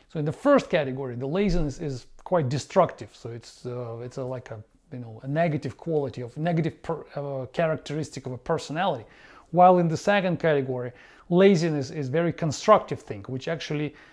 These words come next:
drives progress forward. But in both cases, they're lazy. So we programmers are lazy.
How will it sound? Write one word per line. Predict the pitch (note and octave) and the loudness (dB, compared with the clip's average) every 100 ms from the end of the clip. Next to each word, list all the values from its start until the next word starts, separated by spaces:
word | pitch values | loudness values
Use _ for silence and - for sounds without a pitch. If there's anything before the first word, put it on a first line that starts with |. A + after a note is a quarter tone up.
| _ C#3 | _ -2
drives | D3+ E3 D#3 B2+ | 4 6 4 0
progress | - E3 C#3 B2 A#2 | -4 -2 0 -2 -10
forward. | - F#3+ C#3+ D#2+ - _ _ _ _ - | -8 -4 -4 -6 -18 _ _ _ _ -2
But | F#3 | 4
in | B3 | 6
both | D4+ C#4 - | 8 6 4
cases, | F3 C#3+ | 2 2
they're | C3+ C#3+ | 0 2
lazy. | F3+ G3 G2+ G2 _ _ _ _ | 2 2 -2 -10 _ _ _ _
So | - | -4
we | C3+ E3 F3+ F3 | -2 0 0 0
programmers | - C#3 D#3 D#3+ C#3+ C3 | -4 -2 0 0 -2 -2
are | F3+ F3+ F#3 | 4 4 4
lazy. | C#3+ G2 G2 | 0 -8 -14